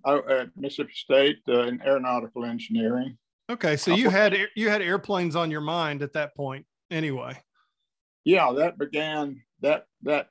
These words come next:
Speaker 1: interest began in the cotton fields, uh, when I was just a, just a kid. You know, we lived under the traffic pattern of the local airport up there, the Roscoe Turner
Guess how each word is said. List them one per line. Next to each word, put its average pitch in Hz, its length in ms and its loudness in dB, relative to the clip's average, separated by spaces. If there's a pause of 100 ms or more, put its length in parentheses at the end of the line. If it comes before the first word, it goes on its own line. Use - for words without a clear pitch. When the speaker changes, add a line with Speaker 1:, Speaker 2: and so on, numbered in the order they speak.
(120)
Speaker 1:
interest 143 500 -4
began 135 640 0
in 135 220 0
the 110 220 -2 (200)
cotton 147 340 0
fields, 120 720 -4
uh, 120 300 0 (840)
when 127 120 2
I 127 100 4
was 120 240 0
just 127 260 -2
a, 113 120 2
just - 340 -2
a 117 60 -4
kid. 110 500 0 (320)
You - 120 -8
know, 123 100 -6
we 131 140 0
lived 143 340 4
under 135 300 2
the 113 340 -4
traffic 143 380 0 (120)
pattern 120 460 -2
of 117 240 -8
the 113 300 -12 (200)
local 135 400 0
airport 120 520 0
up 101 200 2
there, 110 200 2
the 104 80 -6
Roscoe 117 580 -2
Turner 117 320 -2